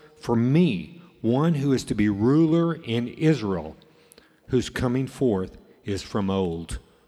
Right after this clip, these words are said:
from ancient days." So seven hundred years or eight hundred years before Jesus was born, this prophecy was made about Bethlehem.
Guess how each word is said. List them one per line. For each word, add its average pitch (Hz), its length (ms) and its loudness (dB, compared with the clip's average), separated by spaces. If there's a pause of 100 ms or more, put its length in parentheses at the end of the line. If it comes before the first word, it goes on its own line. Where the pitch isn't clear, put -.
(400)
from 98 320 -6
ancient 120 600 -6
days." 87 540 -8 (1500)
So 117 160 0
seven 139 320 0
hundred 143 460 -4 (480)
years 120 420 0
or 104 200 -4
eight 123 160 -4
hundred 127 360 -6
years 120 440 -4 (240)
before 110 320 -2
Jesus 107 360 -6
was 98 160 -4
born, 92 440 -4 (640)
this 113 160 0
prophecy 104 560 0
was 95 200 -2
made 87 360 0 (1000)
about 98 380 0
Bethlehem. 82 760 -2